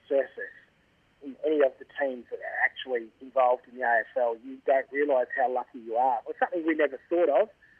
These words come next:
because he, uh, he just wanted to make us understand, and we did have some good things around us, even though we were going so bad at the time from an on-field perspective, and off-field it wasn't rosy either. So, uh, he got back to basics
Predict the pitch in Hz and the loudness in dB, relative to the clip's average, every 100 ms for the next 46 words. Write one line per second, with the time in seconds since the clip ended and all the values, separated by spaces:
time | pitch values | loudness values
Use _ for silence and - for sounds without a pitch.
0 | _ _ - _ 151 131 - 143 135 135 | _ _ -20 _ -16 -14 -12 -10 -10 -2
1 | 131 127 123 _ _ _ - 175 - - | 2 2 0 _ _ _ -10 -10 -10 -2
2 | 175 147 - 143 - - 143 151 - 131 | 0 0 -2 -2 -2 -10 0 0 0 -2
3 | 151 139 127 - 143 123 123 165 143 147 | 0 -2 -4 0 0 0 -6 -8 0 0
4 | - 135 147 - 143 131 120 135 135 120 | 0 -12 -12 -10 -12 -10 -2 0 0 -4
5 | 139 127 127 123 127 123 117 127 123 117 | -8 -10 -8 -4 -4 -6 -10 -8 -10 -10
6 | 123 113 123 120 123 _ - 147 139 - | -10 -4 2 2 0 _ -12 -4 -4 -4
7 | - _ - _ - 131 120 107 127 120 | -12 _ -20 _ -16 -8 -6 -4 -4 -6
8 | - 139 135 - - 151 147 160 131 131 | -2 -2 -2 -6 -4 -4 0 -4 2 0
9 | - 135 120 - _ 135 131 110 127 120 | 0 -8 -8 -12 _ -4 -4 0 0 0
10 | 117 120 139 113 - _ _ _ 120 117 | -4 -6 -6 -10 -14 _ _ _ 0 2
11 | 120 123 120 117 - - _ _ 151 202 | 2 0 0 -2 -6 -20 _ _ -4 -2
12 | 208 170 - 151 - 156 - 302 | 2 2 2 -2 0 0 -2 -10